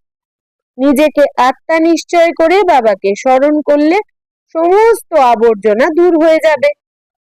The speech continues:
অর্ধকল্পের অসুখ হলো দেহ অভিমানের, সেটি দূর করতে হবে,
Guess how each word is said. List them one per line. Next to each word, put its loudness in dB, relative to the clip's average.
অর্ধকল্পের 0
অসুখ -2
হলো 0
দেহ 0
অভিমানের, -2
সেটি -2
দূর 2
করতে -2
হবে, 0